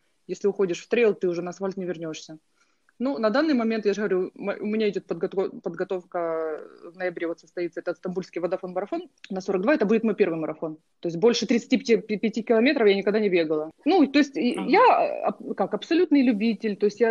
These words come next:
Speaker 1: э, бегаю, не знаю, как вот, как все ребята. У меня там нет, нет никаких супердостижений. Хотя в Турции два раза я занимала, э, призовые места.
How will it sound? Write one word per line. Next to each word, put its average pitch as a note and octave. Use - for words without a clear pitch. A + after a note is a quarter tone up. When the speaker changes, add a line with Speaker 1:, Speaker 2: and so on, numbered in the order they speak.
Speaker 1:
э, F3+
бегаю, A3+
не G#3
знаю, F#3
как G3
вот, F#3+
как F3+
все -
ребята. E3+
У F#3
меня G3+
там G3+
нет, G#3+
нет A3+
никаких G3+
супердостижений. F3+
Хотя G3
в -
Турции C4
два F#3+
раза G#3
я F3+
занимала, E3+
э, E3
призовые E3+
места. C4+